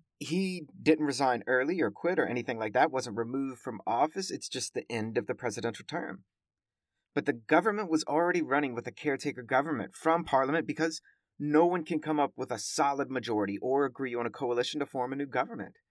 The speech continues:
And the country's economic crisis tragically looks to get worse as political instability continues to increase. Eyes open on Lebanon, people.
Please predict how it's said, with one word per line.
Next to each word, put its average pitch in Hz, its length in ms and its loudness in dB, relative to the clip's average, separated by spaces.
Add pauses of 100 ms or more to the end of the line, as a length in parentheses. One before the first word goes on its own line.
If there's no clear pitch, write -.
(460)
And 151 200 4
the 151 80 6
country's 170 420 -4 (100)
economic 139 540 0
crisis - 640 -6 (1200)
tragically 147 500 0
looks 107 300 -2
to - 40 -10
get 95 200 -4
worse - 500 -6 (680)
as 101 140 -4
political 120 480 -2
instability 101 720 0 (640)
continues 101 520 -4
to - 120 -10
increase. - 640 -14 (880)
Eyes 127 260 4
open 120 280 2
on 101 100 0
Lebanon, 95 380 -2
people. 87 340 -14